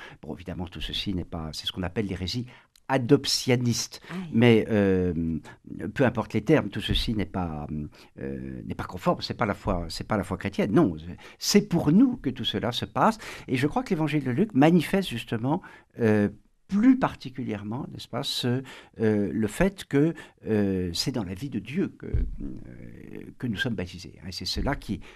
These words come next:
Speaker 1: qui nous est apporté.
Speaker 2: Mm. Est-ce que saint Jean, euh, parle aussi du baptême du Christ ?
Speaker 1: Non, Jean ne, Jean ne l'évoque pas, justement. Vous savez qu'il y a des, euh, justement des, des silences quelquefois de l'évangile de Jean. Ben,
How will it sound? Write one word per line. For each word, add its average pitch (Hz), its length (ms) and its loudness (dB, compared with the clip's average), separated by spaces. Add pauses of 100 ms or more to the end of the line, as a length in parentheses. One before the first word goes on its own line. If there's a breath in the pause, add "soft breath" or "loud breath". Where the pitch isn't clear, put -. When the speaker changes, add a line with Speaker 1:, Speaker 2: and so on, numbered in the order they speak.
(140 loud breath)
Speaker 1:
qui - 80 -10
nous 95 180 -8
est 90 80 -8
apporté. - 420 -16
Speaker 2:
Mm. 165 160 -6 (340 loud breath)
Est-ce 214 160 2
que 330 80 4
saint 247 180 8
Jean, 196 380 6
euh, 170 160 4
parle 196 240 0
aussi 180 220 -4
du 180 100 -4
baptême 165 320 -4
du 156 100 -6
Christ ? - 320 -12
Speaker 1:
Non, 135 260 6
Jean 120 220 -2
ne, 107 180 -2
Jean 107 200 -4
ne 120 60 -2
l'évoque 98 260 -6
pas, 95 200 -12
justement. - 340 -12 (340 loud breath)
Vous 92 60 -14
savez 95 260 -2
qu'il 92 280 -2
y 98 60 0
a 95 40 0
des, 78 200 -4 (380 loud breath)
euh, 78 280 -8
justement 95 480 -4
des, 82 360 -6 (480 soft breath)
des 127 120 2
silences 165 480 2
quelquefois 123 520 0
de 98 140 0
l'évangile 95 440 -2
de 85 120 -4
Jean. 202 180 0
Ben, - 120 -8